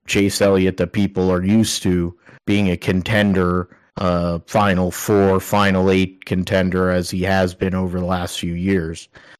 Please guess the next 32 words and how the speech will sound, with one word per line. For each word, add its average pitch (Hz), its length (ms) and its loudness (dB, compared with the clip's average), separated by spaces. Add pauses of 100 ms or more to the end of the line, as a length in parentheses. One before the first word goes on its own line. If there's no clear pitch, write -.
Um, 87 280 -2
Hendrick 92 320 0
Motorsports 92 640 -2
is 85 80 -8
scuffling 92 520 -2
a 87 80 -2
little 87 160 -2
bit, 85 240 -2
but 85 120 -4
this 98 180 0
is 95 60 -4
not 95 220 2
one 98 100 0
of 95 60 0
their 92 120 2
best 90 300 0
racetracks, 98 800 0 (300)
and 92 580 0 (200)
they're 92 160 2
probably 95 460 0
really 95 280 2
glad 95 360 0
that 90 160 -2
they 95 120 0
don't 92 160 0
have 92 160 0
New 92 140 0
Hampshire 95 380 -2
in 90 120 -2
the 87 120 -4
playoff 98 520 0
anymore, 87 520 -4